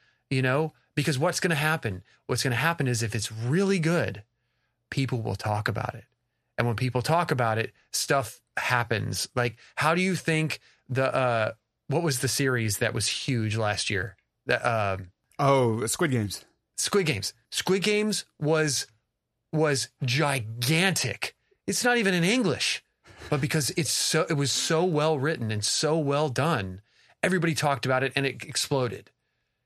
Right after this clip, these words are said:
Speaker 1: And it was something that, that maybe the idea had done, been done before, but not in this way. You know, there are so many opportunities out there. Take the chance. Nobody knew any of those actors.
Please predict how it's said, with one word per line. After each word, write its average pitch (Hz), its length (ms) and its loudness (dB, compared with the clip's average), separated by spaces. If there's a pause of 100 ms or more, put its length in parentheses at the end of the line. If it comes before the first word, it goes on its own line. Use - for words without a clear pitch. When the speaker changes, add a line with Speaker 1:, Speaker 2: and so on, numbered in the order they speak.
(120)
Speaker 1:
And 165 100 4
it 165 40 2
was 156 140 0
something 180 300 0
that, 139 140 -2 (300)
that 139 320 0 (360)
maybe 170 240 2
the 151 140 2
idea 135 500 0
had 127 220 0
done, 110 220 -2
been 120 220 -2
done 107 160 -2
before, 101 320 -4
but 117 160 -2
not 156 260 2
in 127 120 0
this 123 240 0
way. 98 360 -2 (680)
You 139 100 2
know, 131 240 0 (540)
there 151 220 2
are 151 40 2
so 170 360 2
many 170 280 2
opportunities 135 640 0
out 117 200 2
there. 104 200 -4
Take 123 300 -2
the 143 80 0
chance. 117 380 -2
Nobody 214 380 2
knew 165 180 2
any 143 120 2
of 123 60 0
those 120 180 0
actors. 113 560 -2